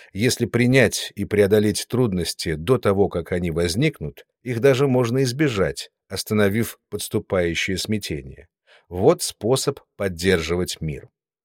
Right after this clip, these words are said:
Примечание. Лао Цзы. Вы офисный работник. Стараетесь сделать карьеру.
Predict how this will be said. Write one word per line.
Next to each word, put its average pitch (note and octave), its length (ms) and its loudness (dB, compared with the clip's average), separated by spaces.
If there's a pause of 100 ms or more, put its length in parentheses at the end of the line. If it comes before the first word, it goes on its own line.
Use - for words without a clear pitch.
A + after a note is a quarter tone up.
(360)
Примечание. F2+ 800 0 (420)
Лао A#2 400 4
Цзы. F2+ 400 -4 (1000)
Вы D#3+ 400 4 (120)
офисный D3 400 2
работник. E2+ 640 0 (200)
Стараетесь C3+ 680 4
сделать G#2+ 480 2
карьеру. D#2 480 -2